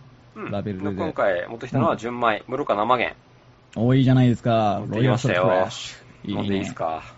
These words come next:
Speaker 2: いや、どうぞ。ぜひいただきましょう。
Speaker 1: はい。米、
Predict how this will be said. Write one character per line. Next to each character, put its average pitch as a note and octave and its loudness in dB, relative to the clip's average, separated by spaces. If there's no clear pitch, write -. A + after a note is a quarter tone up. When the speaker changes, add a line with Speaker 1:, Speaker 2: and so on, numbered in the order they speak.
Speaker 2:
い C3 2
や、 D3+ 8
ど D#3+ 4
う - 6
ぞ。 D#3+ 4
ぜ C#3+ 4
ひ C#3+ 2
い C#3 4
た C#3 4
だ C#3 4
き C3 4
ま C3 6
し B2+ 4
ょ A#2 4
う。 A#2 -4
Speaker 1:
は A2+ 4
い。 E2 -6
米、 E3+ 2